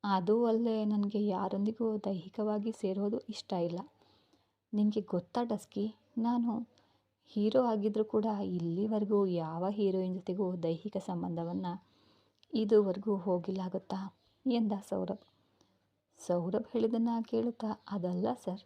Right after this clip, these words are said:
ನನ್ಗೊಂದು ಡೌಟ್ ಇದೆ, ಕೇಳಲೇ?" ಎಂದಳು. ಅವನ ತಲೆಯನ್ನ ತನ್ನ ಎದೆ ಮೇಲಿಟ್ಕೊಂಡು ಕೈಯಾಡಿಸುತ್ತಾ, "ಹಾ, ಕೇಳು"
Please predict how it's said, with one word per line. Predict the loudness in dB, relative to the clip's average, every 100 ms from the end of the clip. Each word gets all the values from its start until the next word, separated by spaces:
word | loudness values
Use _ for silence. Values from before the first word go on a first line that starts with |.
| _ _ _ _ _ 0
ನನ್ಗೊಂದು | 2 4 4 2
ಡೌಟ್ | 0 0 0 0 0
ಇದೆ, | 0 -2 -4
ಕೇಳಲೇ?" | -2 0 2 0 0 -2 -4 -4
ಎಂದಳು. | -4 -6 -12 _ _ _ _ _ _ 0
ಅವನ | 0 0 -2
ತಲೆಯನ್ನ | 0 2 2 2 2 -2
ತನ್ನ | -4 -4 0 0
ಎದೆ | 0 0 0
ಮೇಲಿಟ್ಕೊಂಡು | 0 -2 -4 -2 0 2 0
ಕೈಯಾಡಿಸುತ್ತಾ, | -2 -4 -2 -2 -2 -6 -6 -4 -4 _ _ _ _ -20 _
"ಹಾ, | 0 2 2 0 -4
ಕೇಳು" | 0 2 2